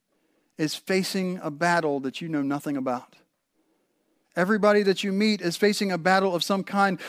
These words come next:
whether it's emotional or physical or spiritual or financial or jobbal, no, occupational.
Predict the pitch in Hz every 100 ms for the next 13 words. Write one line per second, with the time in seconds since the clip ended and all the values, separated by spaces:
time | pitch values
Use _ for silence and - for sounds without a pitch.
0 | - 190 190 190 180 170 185 175 214 202
1 | 190 165 165 160 233 208 190 175 170 156
2 | - 240 247 - 185 165 175 185 190 233
3 | 226 202 180 180 185 160 - - - 214
4 | 226 185 165 165 165 127 - _ - 208
5 | - 202 247 233 208 165 131